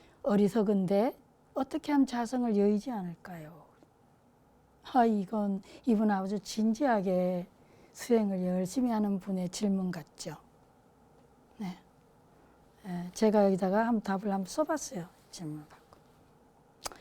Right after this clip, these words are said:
수행은 무엇이 되고자 바라는 것이 아니라 우리 자신의 토대를 두고 우리 자신의 실체에 관심을 두어야 된다.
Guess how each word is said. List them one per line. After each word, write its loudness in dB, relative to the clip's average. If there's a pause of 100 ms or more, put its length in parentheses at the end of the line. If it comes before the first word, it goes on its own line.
(580)
수행은 10
무엇이 8
되고자 8
바라는 4
것이 0
아니라 0
우리 0
자신의 0
토대를 2
두고 0
우리 4
자신의 2
실체에 -4
관심을 -6
두어야 -16
된다. -18